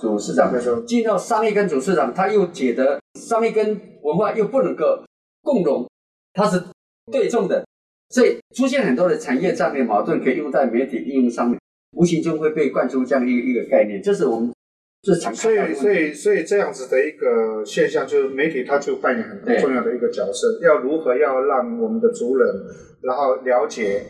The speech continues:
Speaker 2: 然后明白这个这样子的一个所谓你刚刚讲的
Speaker 1: 嗯。
Speaker 2: 这个不成文的商业模式，
Speaker 1: 对，对，对。
Speaker 2: 因为这个是已经是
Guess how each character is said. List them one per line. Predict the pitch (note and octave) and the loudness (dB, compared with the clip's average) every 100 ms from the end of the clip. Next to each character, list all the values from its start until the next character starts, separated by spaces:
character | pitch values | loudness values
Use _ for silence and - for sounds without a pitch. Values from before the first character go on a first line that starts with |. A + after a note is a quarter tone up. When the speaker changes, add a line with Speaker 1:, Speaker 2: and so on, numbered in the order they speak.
| - - - | -16 -20 -10
Speaker 2:
然 | A#2+ | -6
后 | C#3 D#3 - - - C#3 | 2 2 0 -8 -14 -4
明 | C3 C3+ D3+ | 0 0 -2
白 | - G#2+ | -2 -2
这 | D3 | -2
个 | B2 | -4
这 | - C3+ | -2 -2
样 | A#2+ | -2
子 | A2 G#2+ | -6 -2
的 | A2+ | -2
一 | B2 | 0
个 | A#2+ G#2+ G#2 | 0 0 -2
所 | - A#2+ C3+ | -6 -2 0
谓 | C3+ | 0
你 | A2+ | -2
刚 | B2+ | -4
刚 | B2+ | -2
讲 | - G#2 | -4 -2
的 | |
Speaker 1:
嗯。 | - G#2+ - - - | 0 0 -2 -6 -6
Speaker 2:
这 | - | 0
个 | D#3+ D#3+ | 0 0
不 | F#3 | -2
成 | - C#3+ F3 | -2 0 0
文 | A#2+ | 0
的 | F3+ | -2
商 | - - C#3+ | -2 -2 -2
业 | C#3 A2 | 0 0
模 | G#2+ F#2+ | 0 -2
式， | F2+ | -2
Speaker 1:
对， | B2 | -4
对， | - - | -6 -4
对。 | G3 | -2
Speaker 2:
因 | F#3+ | 0
为 | |
这 | G3 G3 | 0 -2
个 | F#3+ | -2
是 | F3 | -2
已 | D#3+ | -6
经 | - F3+ | 0 0
是 | E3+ E3+ C3+ | 2 0 0